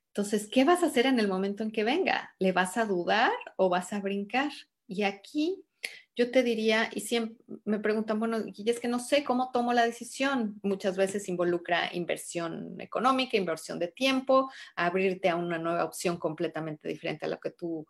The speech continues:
has experimentado en tu vida. Entonces, ahí es donde yo les digo, para tomar una decisión,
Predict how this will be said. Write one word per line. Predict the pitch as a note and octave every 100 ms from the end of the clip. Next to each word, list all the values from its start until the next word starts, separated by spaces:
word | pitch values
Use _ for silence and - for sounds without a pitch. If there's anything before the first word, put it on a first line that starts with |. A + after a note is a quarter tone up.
| - - _
has | - F3+
experimentado | - - - E3 D#3+ D#3
en | E3
tu | F#3+
vida. | A#3+ B3 B3+
Entonces, | - G#3 B3 B3 C4 C4 - - - _ _ - -
ahí | A3+ B3
es | B3+
donde | B3+ B3+ B3 A#3+ B3 -
yo | G3 A3
les | A#3 A#3+
digo, | A3+ G3+
para | A3+ A#3+
tomar | A#3+ B3 C#4+
una | D#4 C#4
decisión, | A3+ G3+ - A3+ B3+ F#4+